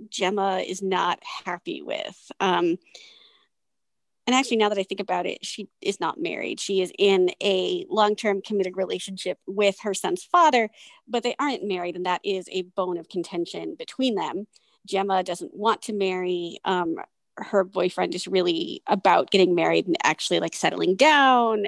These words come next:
and kind of taking everything to the next level since their son is, is now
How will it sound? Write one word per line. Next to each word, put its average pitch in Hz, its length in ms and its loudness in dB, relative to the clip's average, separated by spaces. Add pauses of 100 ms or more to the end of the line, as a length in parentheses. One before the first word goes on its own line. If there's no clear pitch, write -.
(100)
and 185 380 -4 (840)
kind 453 400 2
of 269 120 2
taking 233 600 2
everything 202 320 0
to 196 100 -4
the 190 60 -2
next 175 260 -4
level 269 320 4
since 202 560 0
their 196 220 0
son 180 320 -2
is, - 480 -8
is 180 320 -4
now 170 460 -2